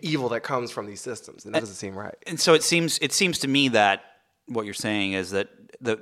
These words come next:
Speaker 2: there's a responsibility for the people that make the thing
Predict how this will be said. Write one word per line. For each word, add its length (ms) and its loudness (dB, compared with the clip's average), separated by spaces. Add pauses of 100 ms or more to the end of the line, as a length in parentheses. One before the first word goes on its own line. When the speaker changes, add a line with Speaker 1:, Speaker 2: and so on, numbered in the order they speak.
Speaker 2:
there's 380 -2
a 40 -8
responsibility 680 0
for 140 -10
the 80 -8
people 320 -8
that 120 -10
make 280 -4
the 100 -6
thing 460 -6